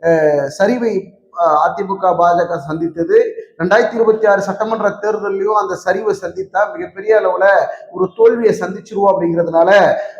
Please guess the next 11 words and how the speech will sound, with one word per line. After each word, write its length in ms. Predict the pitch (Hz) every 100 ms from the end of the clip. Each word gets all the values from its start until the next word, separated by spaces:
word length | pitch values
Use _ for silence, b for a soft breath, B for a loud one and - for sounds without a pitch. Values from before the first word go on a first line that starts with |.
| -
அஹ், 200 | 170 165 -
பாஜக 720 | 262 339 262 - 247 247 208 -
கூட்டணியில 680 | 214 220 196 185 190 220 - - - _ _ _ -
ஓ 200 | 185 226
பி 100 | 226
எஸ், 240 | 208 170 208 220 -
டி 120 | 190 214
டி 160 | 208
வி, 520 | 185 175 185 - - -
செங்கோட்டையனை 920 | 175 208 220 - 180 170 175 180 143 - 147
ஒருங்கிணைக்கணும். 720 | 175 190 180 165 156 147 147